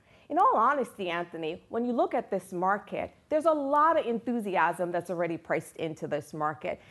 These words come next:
The market is really pricing in a soft landing at this point. You know, you have a forward P E multiple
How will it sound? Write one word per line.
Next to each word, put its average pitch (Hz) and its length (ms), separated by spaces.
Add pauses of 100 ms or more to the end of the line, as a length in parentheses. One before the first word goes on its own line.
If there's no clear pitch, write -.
(120)
The 233 80
market 262 300
is 208 120
really 214 220
pricing 190 480
in 247 260
a 196 60
soft 202 320
landing 208 380
at 151 180
this 160 240
point. 156 520 (240)
You 214 100
know, 196 60
you 208 180
have 208 520
a 196 100
forward 196 380
P 185 320
E 240 40
multiple 185 760